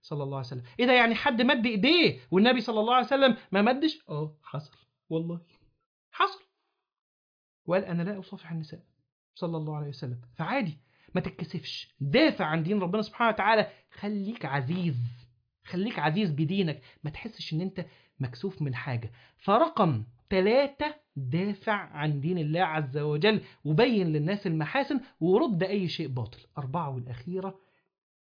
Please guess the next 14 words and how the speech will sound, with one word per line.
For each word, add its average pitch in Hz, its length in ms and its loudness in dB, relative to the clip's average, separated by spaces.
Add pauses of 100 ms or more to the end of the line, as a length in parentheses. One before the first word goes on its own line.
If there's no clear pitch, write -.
(160)
تنصر 247 420 2
دين 175 200 -2
ربنا 156 220 -4
سبحانه 160 320 -10
وتعالى 170 260 -4
بالإنفاق. - 800 -10 (1300)
لازم 269 360 2
تنصر 247 280 -4
دين 226 180 -2
ربنا 220 160 -2
سبحانه 226 280 -4
وتعالى 226 340 2 (220)
بأخلاقك، 202 640 -2
آه، 175 280 -4